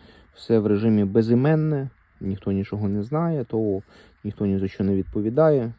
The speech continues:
і можна в будь-який момент сказати: «Ой, а я ж ті не крутив». Та ні,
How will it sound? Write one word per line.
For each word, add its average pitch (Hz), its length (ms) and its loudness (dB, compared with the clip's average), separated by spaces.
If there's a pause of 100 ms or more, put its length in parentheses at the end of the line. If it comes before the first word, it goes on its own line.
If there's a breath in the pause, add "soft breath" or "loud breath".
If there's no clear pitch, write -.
(220)
і 95 260 -8 (300)
можна 107 240 -4
в 101 40 -2
будь-який 107 340 -2
момент 101 220 -2
сказати: 104 340 -4
«Ой, 147 240 4 (600 loud breath)
а 101 80 0
я 117 160 6
ж - 60 -10
ті 107 140 0
не 101 140 2
крутив». 90 440 -6 (260)
Та - 120 0
ні, 117 300 0